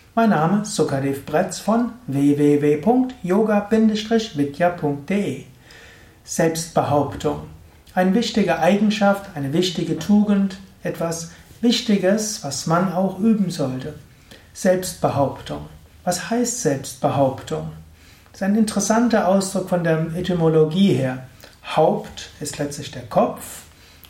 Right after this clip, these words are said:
und selbst ist man eben selbst. Und Selbstbehauptung heißt, man behält einen klaren Kopf. Das heißt es zunächst mal.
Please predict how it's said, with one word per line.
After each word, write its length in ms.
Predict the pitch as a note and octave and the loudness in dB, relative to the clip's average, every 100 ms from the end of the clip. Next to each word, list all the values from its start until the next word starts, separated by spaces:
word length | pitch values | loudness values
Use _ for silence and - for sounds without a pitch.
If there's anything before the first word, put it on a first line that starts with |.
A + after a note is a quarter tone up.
| - | -20
und 260 | - C3+ C3 | -16 -12 -12
selbst 680 | - D3+ E3+ F#3 F3+ - - | -2 2 4 2 -2 -8 -12
ist 140 | B2+ | -12
man 120 | C#3+ C#3+ | -8 -8
eben 200 | B2+ B2 | -8 -2
selbst. 580 | D#3 G#3 B3+ - - - - - - | 2 2 0 -6 -16 -20 -20 -20 -16
Und 180 | - C3+ | -10 -6
Selbstbehauptung 1200 | - G#3 G#3+ - C#3+ - A3+ A#3+ - G#3 G#3 E3+ C#3+ | 0 2 0 -6 -2 2 2 0 -2 0 2 2 2
heißt, 640 | E3 F3+ F3+ - - F3 A3 - - - - | 2 2 0 -8 -8 -2 -2 -2 -16 -16 -6
man 160 | C#3+ | -4
behält 500 | C#3 A#2+ E3 F#3 F#3 | -2 2 2 2 -2
einen 260 | D3 C#3 C#3 | -6 -6 -6
klaren 600 | - D#3+ D#3+ E3 E3+ - | -4 -2 0 0 -4 -4
Kopf. 500 | - C#3+ - - - - - - | -2 -2 -4 -16 -20 -20 -20 -14
Das 200 | B2 C#3+ | -6 -2
heißt 260 | C3 - | -2 -6
es 140 | - - | -10 -4
zunächst 480 | D3+ C3 A#2 - | -2 -2 -6 -10
mal. 180 | D3+ D3+ | -10 -12